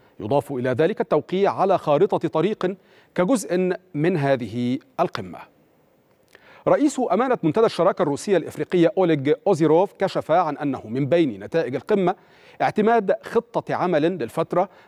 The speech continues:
من ألفين وثلاثة وعشرين وحتى ألفين وستة وعشرين في مجالات التعاون المختلفة، إضافة إلى اعتماد عدد كبير من الوثائق المتعلقة بالأمن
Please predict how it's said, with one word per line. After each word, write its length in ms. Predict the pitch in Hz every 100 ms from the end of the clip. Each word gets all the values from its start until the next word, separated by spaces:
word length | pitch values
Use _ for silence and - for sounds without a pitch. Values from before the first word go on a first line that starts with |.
| -
من 280 | 139 156 160 _ -
ألفين 460 | 120 - 160 165 190
وثلاثة 540 | - 135 143 143 135
وعشرين 400 | 127 98 - 185
وحتى 400 | 208 - 233 170
ألفين 360 | 143 - 185 170
وستة 500 | 165 - 185 139 127
وعشرين 500 | 107 - - 202 214 - - -
في 360 | - 233 240 240
مجالات 480 | 170 156 151 170 180
التعاون 420 | - 123 156 151
المختلفة، 540 | 131 127 - 123 87 - 147
إضافة 460 | 202 180 180 180 - _ _ -
إلى 100 | 92
اعتماد 500 | 92 139 147 139 147
عدد 340 | 127 214 196 156
كبير 420 | 147 156 185 160
من 140 | 139
الوثائق 480 | 131 131 - 139 -
المتعلقة 580 | 131 131 104 123 160 143
بالأمن 380 | 120 131 175